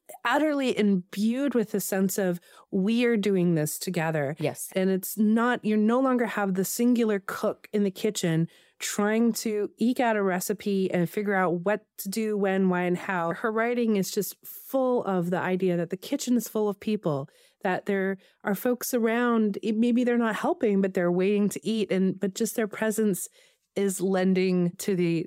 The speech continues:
Speaker 1: occasion. The idea that you're not just feeding yourself, you're feeding your family, which kind of harks back to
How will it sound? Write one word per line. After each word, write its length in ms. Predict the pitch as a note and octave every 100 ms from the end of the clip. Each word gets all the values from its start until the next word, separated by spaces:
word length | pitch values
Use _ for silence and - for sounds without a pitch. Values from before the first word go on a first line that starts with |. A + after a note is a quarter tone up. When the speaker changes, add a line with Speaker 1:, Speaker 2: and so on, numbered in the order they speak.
| -
Speaker 1:
occasion. 640 | D#3 - E3 D#3+ C#3+ C#3 -
The 80 | A#3+
idea 460 | A#3+ A#3 A#3+ A#3 A3
that 220 | G3+ -
you're 120 | G#3
not 160 | G#3+ G#3+
just 180 | A3 -
feeding 260 | A#3 A3
yourself, 640 | G#3 F3 - - A#3+ G#3+ -
you're 80 | F3
feeding 640 | - F#3 E3+ E3+ E3+ D#3+
your 140 | E3
family, 640 | D#3 D#3+ D#3 D#3 C#3+ C#3+ - _ _ _ -
which 380 | D4 - - -
kind 240 | D4+ D4
of 60 | C4+
harks 240 | C4 B3
back 320 | - A3+ A3+
to 440 | - A#3+ A3 G#3